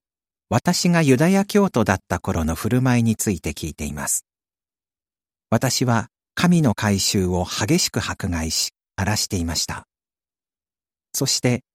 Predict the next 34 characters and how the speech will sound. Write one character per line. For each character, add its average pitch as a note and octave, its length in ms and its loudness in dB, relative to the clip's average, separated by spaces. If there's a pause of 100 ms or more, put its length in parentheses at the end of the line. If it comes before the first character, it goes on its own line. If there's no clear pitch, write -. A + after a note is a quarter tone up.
(300)
多 G#3+ 180 6
く D3+ 160 0
の F#2 140 4
同 D#3 180 6
年 G#3 240 6
代 A2 220 4
の E2+ 120 2
同 A2 180 4
胞 A2+ 240 2
よ G#2+ 140 2
り F#2+ 120 0
も C#2 220 -6 (120)
ユ G2+ 140 -4
ダ C#3 100 2
ヤ D#3+ 160 2
教 C3+ 240 -2
に B2+ 140 0
打 A2 80 0
ち - 100 -6
込 F#2+ 160 -2
み、 C#2+ 220 -8 (500)
は F#3 160 0
る G3+ 120 0
か A2+ 140 0
に F2 140 0
熱 E3+ 240 4
心 A2+ 340 2
に E2 160 -2
父 - 140 -6
祖 D3 140 2
た - 160 -2
ち - 120 -2
の D#2+ 140 -2
伝 G2 220 0